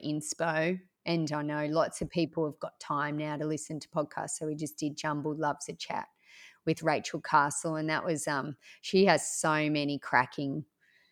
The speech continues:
pearls of wisdom, so that was really good. So we're just trying to do that, and within our local community, sharing what other cool things people are doing. Like,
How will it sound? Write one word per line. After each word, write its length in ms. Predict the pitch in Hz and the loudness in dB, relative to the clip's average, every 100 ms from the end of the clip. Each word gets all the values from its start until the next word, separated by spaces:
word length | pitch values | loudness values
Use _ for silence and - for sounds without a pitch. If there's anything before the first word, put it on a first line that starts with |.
| _ _ | _ _
pearls 340 | - 147 143 | 6 8 6
of 140 | 156 139 | 0 0
wisdom, 480 | 147 135 - 170 170 | 0 -2 -4 -6 -4
so 300 | - 156 151 | 0 2 4
that 180 | 151 - | 4 2
was 200 | 160 - | -2 -2
really 260 | 156 147 143 | -2 -2 -2
good. 340 | - - 180 | -4 -6 -4
So 160 | - 202 | 2 6
we're 120 | 202 | 6
just 360 | 254 262 - | 4 0 -2
trying 680 | - 185 175 175 175 170 165 165 - - - - | -4 2 4 6 4 4 0 -4 -16 -20 -20 -6
to 100 | - | -4
do 280 | 160 165 156 | 2 4 4
that, 320 | 156 151 156 | 6 6 4
and 180 | 156 156 - - - | 2 -2 -8 -8 2
within 600 | 175 - 175 170 175 - - | 2 4 4 4 2 -4 -2
our 200 | 165 160 | 2 4
local 460 | 151 151 151 165 | 4 4 2 -2
community, 1040 | 151 - 160 151 151 151 147 151 147 151 - | -4 -2 0 2 2 0 0 0 0 -2 -4
sharing 720 | - - 165 156 156 156 151 | -2 4 6 8 6 4 2
what 180 | 151 - | 0 4
other 220 | 156 151 | 2 2
cool 640 | - - 160 151 156 156 160 - | -2 -2 0 2 0 -4 -8 -6
things 440 | 151 147 147 151 - | -4 -2 -2 -4 -4
people 420 | 156 147 156 147 | -2 -2 0 0
are 60 | |
doing. 580 | 143 160 139 143 127 151 156 | 0 0 -2 -2 -6 -8 -8
Like, 200 | 165 156 | -6 -6